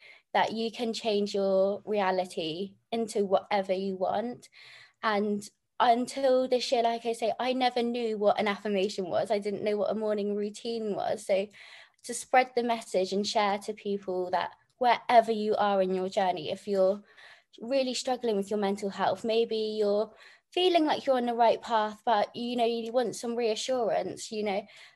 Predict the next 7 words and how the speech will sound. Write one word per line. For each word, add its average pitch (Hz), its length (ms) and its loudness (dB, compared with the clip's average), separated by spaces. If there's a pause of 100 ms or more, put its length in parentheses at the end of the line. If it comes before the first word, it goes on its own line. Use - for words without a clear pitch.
(140)
just 269 300 2
to 277 120 0
show 247 400 0
everyone 202 760 2
how 233 540 2
important 214 640 -2
mindset 196 480 -2